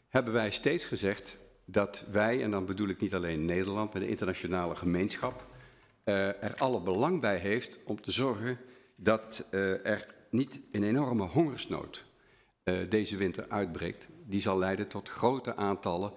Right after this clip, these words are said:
vluchtelingen van mensen die het land gaan verlaten. Daar hebben wij geen belang bij en dat gun je ook niemand. Overigens is het ook van belang dat wij zorgen dat Afghanistan geen uitvalsbasis wordt voor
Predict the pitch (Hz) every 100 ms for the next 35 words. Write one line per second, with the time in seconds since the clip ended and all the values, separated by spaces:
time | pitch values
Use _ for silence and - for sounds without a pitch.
0 | - - - 107 - 87 85 90 90 87
1 | 90 - 92 85 80 90 85 85 - 80
2 | 78 82 85 67 - - - 98 98 92
3 | 87 - 135 87 78 101 117 110 110 120
4 | - - - 117 - 151 127 80 76 85
5 | 76 60 - - - - - - - -
6 | _ _ _ _ _ _ _ _ _ 180
7 | 185 131 139 139 143 101 - - 170 -
8 | 143 104 95 113 143 - - - 113 113
9 | 110 104 120 135 117 120 110 98 - 107
10 | 104 98 104 101 113 110 113 110 101 90
11 | 104 98 95 87 85 - 87 82